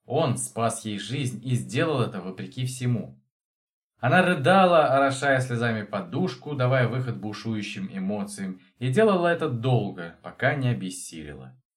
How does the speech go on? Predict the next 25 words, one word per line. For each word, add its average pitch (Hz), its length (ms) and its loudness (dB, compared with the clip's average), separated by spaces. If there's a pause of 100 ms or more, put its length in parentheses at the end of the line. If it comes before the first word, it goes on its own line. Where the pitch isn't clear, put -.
(760)
Тогда, 214 220 8
подняв 131 340 4
голову 135 300 4
от 123 120 4
намокшей 117 440 0
подушки, 156 480 -2
она 180 180 2
повернулась 165 540 -2
и 151 40 -6
взглянула 127 440 0
на 117 100 2
себя 113 320 -2
в 104 60 -4
маленькое 107 480 -2
зеркальце, 101 640 -4
что - 180 -14
висело 85 420 -10
в - 60 -16
стороне 87 400 -8
от 80 80 -16
кровати 127 480 -6
над 123 200 0
миниатюрным 120 760 -4
туалетным 95 540 -6
столиком. 71 760 -12